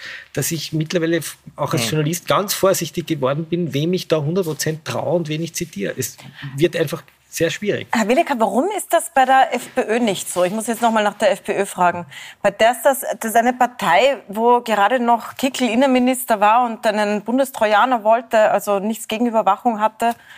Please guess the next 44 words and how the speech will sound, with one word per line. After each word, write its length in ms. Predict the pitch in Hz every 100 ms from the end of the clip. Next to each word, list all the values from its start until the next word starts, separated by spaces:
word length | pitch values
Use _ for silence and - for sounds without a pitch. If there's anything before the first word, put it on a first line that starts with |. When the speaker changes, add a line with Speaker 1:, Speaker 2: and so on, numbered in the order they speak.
| - -
Speaker 3:
und, 320 | - 202 208 202 -
äh, 260 | 139 185 170
jetzt 220 | 208 -
auch 160 | 208 190
nichts 320 | 240 247 -
gegen 240 | 233 214
einen 200 | 208 208
Staat, 340 | - 185 175 240
der 60 |
durchgreift. 720 | - 226 233 - 196 254 -
Und 140 | 240 214
jetzt 220 | 240 285
ist 180 | 240 214
dieses 260 | 240 240
Vertrauen, 540 | - 233 170 170 262 262
das 140 | 240
da 80 | 165
angesprochen 580 | 196 254 247 226 226 247
wird 140 | 247
in 80 | 226
die 80 | 220
Behörden, 500 | 220 190 170 247 262 - - -
offenbar 360 | 214 240 226
komplett 440 | - 196 214 220 165
weg. 140 | -
Im 140 | 190 202
Gegenteil. 480 | 175 165 - 113 127
Also 180 | -
da 140 | 175 170
heißt 240 | 175 -
es 100 | 180
so, 80 | -
ich 160 | 185 -
traue 200 | 165 190
jetzt 120 | -
gar 160 | 127
niemanden 460 | 131 147 151 147 160
in 100 | 151
den 100 | 147
Behörden 440 | 165 165 139 151
oder 160 | 139 156
im 80 | 156
Staat. 360 | - - -
Speaker 2:
Ja. 80 | -